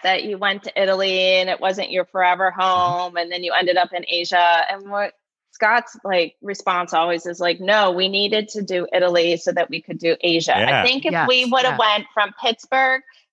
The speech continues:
Speaker 1: to Kuala Lumpur, it would have been a little bit more, or to Bali even, much
Speaker 2: Mm-hmm.
Speaker 1: more culture shock.
Speaker 2: Mm.
Speaker 1: But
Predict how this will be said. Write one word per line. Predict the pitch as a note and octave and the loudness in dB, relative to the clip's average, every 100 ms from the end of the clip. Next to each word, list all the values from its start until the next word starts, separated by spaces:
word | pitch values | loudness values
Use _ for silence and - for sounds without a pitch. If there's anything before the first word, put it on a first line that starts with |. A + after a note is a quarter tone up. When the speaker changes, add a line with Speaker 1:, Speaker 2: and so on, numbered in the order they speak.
| - | -6
Speaker 1:
to | A#3 | -4
Kuala | A#3 A3 G3 | 0 0 0
Lumpur, | F#3+ G3+ G#3+ G3+ F#3+ | -2 -4 0 2 4
it | F#3+ F3+ | 0 2
would | G3+ | 0
have | F#3+ | 0
been | F#3+ F3+ | -2 -2
a | F3 | -2
little | E3+ F3 | -2 -2
bit | E3+ - | -4 -4
more, | E3+ E3+ - | -2 0 2
or | F#3+ | 2
to | F3 F3+ | 0 -2
Bali | E3+ E3 D#3+ D#3 C#3+ | 2 2 2 0 -4
even, | C#3+ D#3 - - _ | -6 -8 -10 -20 _
much | F3+ F#3 E3+ | -2 0 0
Speaker 2:
Mm-hmm. | D#3+ | 0
Speaker 1:
more | D#3 | -2
culture | - D3 - - | 0 -2 -2 -8
shock. | - D#3 D3 - _ _ | -4 -4 -4 -8 _ _
Speaker 2:
Mm. | E3+ | -8
Speaker 1:
But | D#3+ F#3 D#3 | -2 0 0